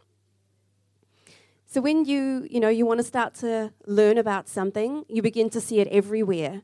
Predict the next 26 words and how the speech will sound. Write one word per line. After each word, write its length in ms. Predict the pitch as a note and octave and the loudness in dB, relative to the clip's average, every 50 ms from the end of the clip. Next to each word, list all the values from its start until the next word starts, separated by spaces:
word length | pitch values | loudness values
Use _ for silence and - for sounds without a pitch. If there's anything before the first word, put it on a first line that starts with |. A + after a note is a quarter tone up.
| _ _ _ _ - | _ _ _ _ -8
It's 200 | G#3 G#3 - A3+ | -8 -6 -2 0
like 240 | A3 G#3+ G#3 - | 0 0 2 4
when 180 | G#3+ G#3+ G#3+ A3 | 4 6 6 6
you 280 | G#3 G#3 G#3 G#3 G3+ G3+ _ _ _ _ _ | 4 2 2 0 0 -2 _ _ _ _ _
buy 300 | - F3 A3 G#3 G#3 G#3 | -2 0 2 2 2 0
a 80 | G3+ G#3 | -2 -2
certain 300 | - A3 G3+ G3 G3 G3+ | 0 0 2 2 2 0
type 220 | G3+ G3+ G3 G3 | -2 -4 -6 -4
of 100 | G3+ G3 | -6 -6
car 360 | - G#3 G#3 G3 F3 E3 F3 | -2 0 0 2 2 2 0
and 140 | F3+ F#3+ F#3 | 0 0 0
then 160 | F#3+ F#3+ F#3+ | 0 0 2
you 100 | F#3+ G3 | 2 2
see 300 | G3 G3 - G3+ G3 F#3+ | 2 2 2 2 2 2
it 120 | F3+ F3+ - _ _ _ _ - | 0 -2 -4 _ _ _ _ 2
everywhere 600 | A3 G#3+ G#3 G#3 G3+ G#3 G3 F#3 F#3 F#3+ F3+ F3+ | 4 6 6 6 4 0 -4 -2 -2 -2 -2 -2
on 140 | F3+ F3+ F3+ | -2 -2 -2
the 100 | F3+ F3 | -2 0
road, 380 | E3+ G3+ F3+ E3 D#3 D3 F3 - | 0 2 2 2 0 -2 -2 -2
right? 200 | F#3 F3+ F#3+ F#3 | -2 -4 -2 0
Everybody 500 | G3 G3 F#3+ G3+ F#3 F#3+ F#3+ F#3+ F#3+ F3+ | 0 -2 0 -2 -2 -4 -4 -4 -2 -2
else 220 | E3 E3+ - - | -4 -4 -4 -4
has 180 | G#3 F3+ F3+ F3+ | -4 -4 -4 -4
that 200 | G3+ F#3+ D#3+ - | -4 -6 -6 -6
car 280 | - - F#3 E3+ F3 | -8 -6 -6 -6 -6
too. 320 | - - - G3 F#3 F3 | -6 -2 0 0 0 0